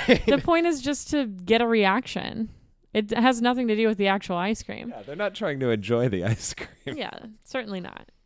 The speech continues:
Speaker 2: You'll have to watch it. It's not great. It's just what
Speaker 1: Doesn't
Speaker 2: it is.
Speaker 1: sound like
Speaker 3: It's not great, but it's, like, ten seconds, so that's good at least.
Speaker 1: Coning.
Speaker 3: It's a quick one. <laughs>
Speaker 1: Did you see?
Speaker 2: Lemons. <laughs>
Speaker 1: Were there <laughs>
Speaker 2: <laughs>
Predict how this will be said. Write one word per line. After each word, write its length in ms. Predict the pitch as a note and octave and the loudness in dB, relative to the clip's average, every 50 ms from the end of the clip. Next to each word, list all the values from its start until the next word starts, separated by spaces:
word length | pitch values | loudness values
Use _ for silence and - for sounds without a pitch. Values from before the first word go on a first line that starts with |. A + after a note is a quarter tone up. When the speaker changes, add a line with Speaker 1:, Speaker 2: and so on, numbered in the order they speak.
| _ _ | _ _
Speaker 2:
You'll 160 | - A3 C4+ D4+ | -4 -2 0 0
have 120 | D4+ C#4 - | 0 -2 -2
to 80 | B3+ | -4
watch 280 | G3 - - - - - | -6 -6 -8 -12 -14 -16
it. 180 | G1+ G1+ - - _ _ _ _ _ _ - | -16 -16 -18 -20 _ _ _ _ _ _ -8
It's 160 | A3+ A3+ - | -6 -6 -2
not 200 | C4+ D4 C#4+ C4+ - | -2 -2 -2 -2 -4
great. 300 | G3 F#3 E3 - - - - _ - | -4 -6 -6 -6 -10 -14 -20 _ -8
It's 180 | G3+ F#3+ - | -6 -6 -6
just 260 | - - F#3+ F3+ - - | -6 -6 -6 -8 -6 -4
what 100 | F#3 F3+ | 0 0
Speaker 1:
Doesn't 160 | E3+ F3 F#3 | 2 2 2
Speaker 2:
it 20 | F3 | 0
is. 40 | D#3+ | 2
Speaker 1:
sound 200 | F3+ F3 G3 F#3+ | 2 2 2 2
like 60 | C3+ A2 | 0 0
Speaker 3:
It's 60 | - | 0
not 160 | - G#3 B2 G#2+ | -2 -2 2 4
great, 180 | C#3 A#2+ F#2+ | 4 4 4
but 80 | F#2+ G2 | 4 0
it's, 120 | G2 - A#2 | -2 -2 -4
like, 120 | F#2 - | -4 -4
ten 200 | - - A2+ D#2+ | -6 -6 -6 -4
seconds, 420 | E2 - - D2 - B1 B1 D2 - | -4 -4 -4 -6 -6 -8 -14 -12 -10
so 80 | - | -8
that's 220 | F2 E2+ E2 - - | -6 -6 -8 -8 -12
good 240 | - G1+ G#1 - C2+ | -14 -16 -14 -14 -16
at 100 | A#1+ - | -16 -16
least. 280 | C2+ B1+ B1 - - | -16 -16 -16 -8 -6
Speaker 1:
Coning. 580 | - - - D3 B2+ A2 G2+ F#2 F2 E2+ - - - | -2 0 2 2 2 2 0 -2 -4 -6 -10 -14 -18
Speaker 3:
It's 120 | E2 - - | -18 -16 -16
a 40 | - | -16
quick 300 | - - F#2 E2 - - | -12 -12 -12 -12 -12 -14
one. 160 | A1+ B1 D2 - - - - - - G2 - _ | -16 -14 -14 -14 -14 -14 -14 -12 -14 -14 -14 _
<laughs> 420 | _ - - _ _ _ _ _ | _ -20 -20 _ _ _ _ _
Speaker 1:
Did 140 | - C3+ - C3+ | -2 -2 0 0
you 40 | B2+ | -2
see? 380 | - - E3+ E3+ E3+ F3 E3+ - _ _ _ _ | 0 0 0 0 0 -2 -4 -6 _ _ _ _
Speaker 2:
Lemons. 840 | - G#3 G3+ G3+ - A3 A3+ F#3+ - - - - - - - - - - _ - - D#3+ - - | -14 -12 -12 -10 -10 -12 -12 -12 -14 -16 -20 -20 -16 -12 -10 -10 -10 -10 _ -6 -4 -4 -4 -6
<laughs> 320 | _ _ - - - _ | _ _ -20 -20 -14 _
Speaker 1:
Were 160 | - C#3 D3+ | 2 4 6
there 180 | C#3+ C#3+ C#3+ - - | 6 6 4 2 -2
<laughs> 1700 | - - - - - - C3 B2+ - - - - - - - A#3 A#3 C#4 - E4+ F#4+ - G#4 G4+ C4+ - F#4 A4 - - - - - | -4 -2 -2 -2 -2 0 0 0 0 0 -2 -8 -14 -12 -12 -12 -10 -8 -6 -6 -6 -6 -6 -8 -8 -8 -8 -10 -10 -12 -16 -20 -6
Speaker 2:
<laughs> 100 | - D#4 | 0 2